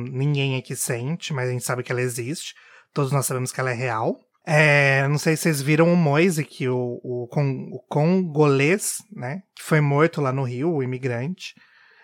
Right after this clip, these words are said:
É, quando ele foi cobrar dois dias de salário dele, ele foi morto, espancado. O Rio, o país, simplesmente pegou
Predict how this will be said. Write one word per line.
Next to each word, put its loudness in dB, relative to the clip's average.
É, -2
quando -2
ele 0
foi -2
cobrar 0
dois 4
dias 4
de 2
salário 2
dele, -4
ele -6
foi -4
morto, 0
espancado. -2
O 6
Rio, 8
o -2
país, 0
simplesmente 0
pegou 4